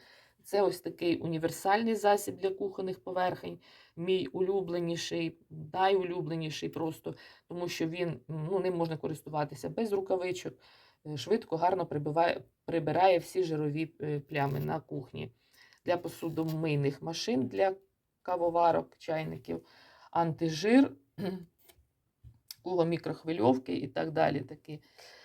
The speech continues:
е, підходить для такого очищення. Це суперсила. Це суперсила, це такий більш агресивний концентрований засіб. Витяжки, чугунні сковорідки і так далі. Дуже класно працює. Так,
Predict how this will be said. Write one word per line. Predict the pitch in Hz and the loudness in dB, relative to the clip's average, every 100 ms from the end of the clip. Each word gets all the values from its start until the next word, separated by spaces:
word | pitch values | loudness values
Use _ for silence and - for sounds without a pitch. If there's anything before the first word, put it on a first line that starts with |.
| _ - | _ -6
е, | - 151 151 _ _ _ - | -2 -2 -4 _ _ _ -20
підходить | - - 156 147 | -12 -4 -2 -2
для | 127 147 | 0 -2
такого | - - 147 | -2 -6 -2
очищення. | 143 - 143 139 151 147 | -2 -2 -4 -2 -2 -2
Це | - 220 | 0 0
суперсила. | 220 202 170 165 - 170 156 147 - _ _ _ | 0 0 0 -2 -2 0 2 2 0 _ _ _
Це | - | -18
суперсила, | 160 170 165 160 - 240 262 | -8 -4 -2 -2 2 4 4
це | 120 - 165 | 2 0 -2
такий | 156 165 165 | -2 -6 -6
більш | 156 165 165 | -4 -4 -4
агресивний | 156 156 - 170 156 | -4 -6 -2 -2 -2
концентрований | 151 156 156 160 156 147 147 | -6 -10 -8 -4 -2 -2 -2
засіб. | 147 180 247 185 131 - - - - | 0 4 4 2 -6 -10 -20 -18 -8
Витяжки, | 147 165 247 240 202 - 208 202 196 185 180 - _ _ _ _ - 151 | 0 0 2 0 0 0 4 6 6 4 -2 -10 _ _ _ _ -16 -12
чугунні | - 147 208 233 220 | -6 -4 0 0 0
сковорідки | 220 202 190 190 185 185 - 160 151 - | -2 0 4 4 2 -2 -4 -2 -2 -6
і | - | -6
так | 160 151 | -4 -4
далі. | 147 139 139 - 151 | -2 -2 -2 -6 -10
Дуже | 170 - | -10 -8
класно | - 147 - | -6 -6 -6
працює. | 143 151 147 - 147 147 - _ _ - _ _ - _ - - _ _ _ _ _ - | -8 -10 -12 -12 -10 -12 -14 _ _ -20 _ _ -20 _ -20 -20 _ _ _ _ _ -20
Так, | 151 | -18